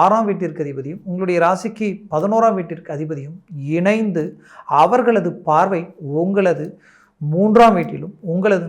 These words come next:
நான்காம் வீட்டிலும், பிளஸ் உங்களது ஆறாம் வீட்டிலும், உங்களது ஏழாம் வீட்டிலும், உங்களது எட்டாம் வீட்டிலும் விழக்கூடிய இந்த கால அமைவு உங்களுக்கு கிடைச்ச மாபெரும் பாக்கியம். இந்த காலகட்டங்களில்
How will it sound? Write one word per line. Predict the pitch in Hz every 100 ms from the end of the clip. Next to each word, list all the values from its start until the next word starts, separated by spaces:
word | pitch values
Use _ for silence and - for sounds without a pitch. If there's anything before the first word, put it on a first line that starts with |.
| 147
நான்காம் | 151 190 214 240 190
வீட்டிலும், | 165 147 143 - _ _ -
பிளஸ் | 196 196 - _ - 170
உங்களது | 202 233 233 208 175 220 - - 139 151
ஆறாம் | 208 226 190
வீட்டிலும், | 160 143 185 _ - 156
உங்களது | 202 233 202 175 220 - 165 180
ஏழாம் | 214 240 202
வீட்டிலும், | 156 151 151 - _ 175 185
உங்களது | 220 240 196 214 - - _ _ _ 151 170
எட்டாம் | 202 254 254
வீட்டிலும் | 214 190 170 135
விழக்கூடிய | 156 190 - 190 170 160 143 135 - 143
இந்த | 180 208 220 196 -
கால | 160 160 208 202
அமைவு | 160 165 151 160 156 _ 139
உங்களுக்கு | 156 151 147 -
கிடைச்ச | 151 165 180 131 110 117
மாபெரும் | 127 156 175 202 214 -
பாக்கியம். | 131 131 131 139 - _ - - 175
இந்த | 196 233 220
காலகட்டங்களில் | 180 220 247 208 - 170 147 151